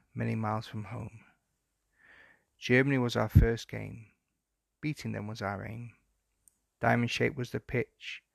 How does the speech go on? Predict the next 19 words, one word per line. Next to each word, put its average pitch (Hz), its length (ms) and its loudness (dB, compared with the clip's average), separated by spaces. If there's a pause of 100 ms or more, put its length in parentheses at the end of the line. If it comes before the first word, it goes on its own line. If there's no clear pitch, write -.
(380)
We 120 80 -12
tried 120 300 0
to - 100 -6
play 110 220 -4
without 107 380 -4
a 117 40 -2
hitch. - 600 -10 (1200)
Baseball 123 400 4
for - 100 10
the 117 80 6
blind 123 640 -2 (100)
is 127 220 -14
very 156 240 -2
well 127 240 -6
designed. 117 680 -12 (480)
Ready, 127 400 0 (160)
we 113 120 -8
stand 113 340 -4
tall. 117 480 -12